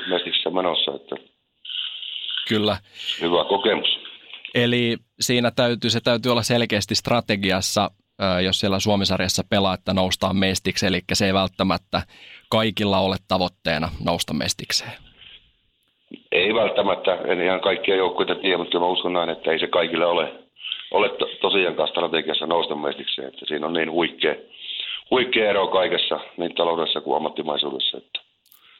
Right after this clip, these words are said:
Speaker 1: toisille riittää varmasti Suomisarja. Se on päivänselvä.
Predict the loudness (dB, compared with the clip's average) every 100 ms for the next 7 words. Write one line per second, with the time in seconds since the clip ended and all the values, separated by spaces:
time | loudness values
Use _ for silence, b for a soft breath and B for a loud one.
0 | _ 0 2 2 2 2 2 2 2 -2
1 | -2 0 0 0 -2 -2 -6 -12 _ _
2 | B B B B B B B B -10 -6
3 | -4 -4 -4 -6